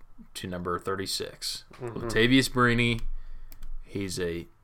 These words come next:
Speaker 1: I think he's a fifth year senior. Um, he has been here for a long time, and you know what? The guy has worked his tail off, and at this point,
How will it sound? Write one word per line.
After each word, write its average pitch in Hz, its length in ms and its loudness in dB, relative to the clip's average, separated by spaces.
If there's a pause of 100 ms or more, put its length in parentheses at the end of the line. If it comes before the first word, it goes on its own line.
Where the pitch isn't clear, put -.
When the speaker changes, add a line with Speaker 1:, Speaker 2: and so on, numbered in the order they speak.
(240)
Speaker 1:
I - 60 -6
think 175 280 -4
he's 175 300 6
a 92 300 6 (120)
fifth - 340 2
year 127 320 4 (100)
senior. 131 540 2 (640)
Um, 87 460 0
he 110 340 0
has 101 180 2
been 107 200 -2
here 107 300 0
for 90 180 -6
a 85 60 -6
long 101 420 -2
time, 87 500 -2 (500)
and 95 160 -4
you 87 140 -6
know 92 200 -2
what? 120 380 6 (280)
The 104 80 -4
guy 110 320 4
has 95 320 -2
worked 95 360 0
his 156 120 -6
tail - 300 10
off, 127 300 6 (100)
and 90 200 -6
at 98 140 -4
this 139 160 8
point, 147 500 12